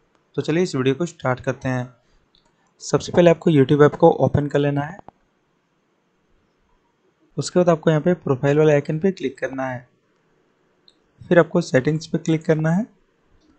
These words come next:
उसके बाद आपको यहाँ पे हिस्ट्री and प्राइवेसी पे क्लिक करना है। फिर आपको यहाँ पे clear watch history और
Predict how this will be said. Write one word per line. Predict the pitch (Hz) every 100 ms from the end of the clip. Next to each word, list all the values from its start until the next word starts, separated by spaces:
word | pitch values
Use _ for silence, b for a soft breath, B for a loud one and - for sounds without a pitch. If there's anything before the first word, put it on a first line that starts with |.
| b b b -
उसके | 160 - 170
बाद |
आपको | 156 -
यहाँ | 151
पे | 175
हिस्ट्री | 147 135 - 175 -
and | 143 147
प्राइवेसी | 135 127 131 131 147
पे | 175
क्लिक | - 139 127 -
करना | 127 127 127
है। | 123 131 _ _ _ - _ _ _ _ _ _ _ _ _ -
फिर | 175
आपको | 160 156
यहाँ | 143
पे | 180
clear | - 147 147
watch | 143 143
history | 147 - 190 - -
और | 127